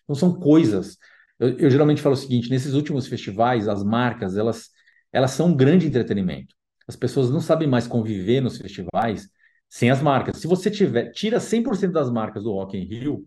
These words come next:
cem por cento das ativações, cem por cento das marcas, e deixa só o palco ali, hoje o festival vai ser o mesmo? Não vai ser.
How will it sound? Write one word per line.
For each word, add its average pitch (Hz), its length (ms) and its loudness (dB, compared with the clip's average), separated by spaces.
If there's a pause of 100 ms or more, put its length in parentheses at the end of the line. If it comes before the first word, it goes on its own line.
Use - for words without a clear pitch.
(460)
cem 180 180 0
por 190 120 -2
cento - 280 -8
das 92 140 -6
ativações, 90 480 -10
cem 185 140 2
por 196 60 -2
cento 156 120 2
das 104 100 -2
marcas, 95 400 -6 (360)
e 127 40 0
deixa 151 240 4
só 196 180 6
o 202 120 0
palco 135 300 6
ali, 98 280 0 (120)
hoje 175 180 6
o - 40 -2
festival 131 300 2
vai 107 80 0
ser - 140 -2
o 95 40 2
mesmo? 113 360 0
Não 185 260 2
vai 170 220 0
ser. 147 340 -8